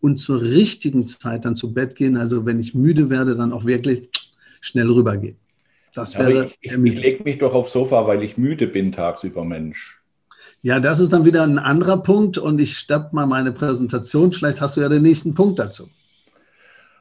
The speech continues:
Speaker 2: Ähm, in-, indirekt, ja. Ähm,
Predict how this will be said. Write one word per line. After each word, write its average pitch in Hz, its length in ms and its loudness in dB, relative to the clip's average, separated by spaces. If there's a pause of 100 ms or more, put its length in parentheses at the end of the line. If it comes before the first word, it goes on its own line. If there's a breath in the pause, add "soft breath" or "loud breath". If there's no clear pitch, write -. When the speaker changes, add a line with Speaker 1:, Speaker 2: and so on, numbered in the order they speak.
(140 soft breath)
Speaker 2:
Ähm, 110 680 4 (180)
in-, 113 220 -2
indirekt, 117 560 2
ja. 104 380 2 (840 loud breath)
Ähm, 113 640 2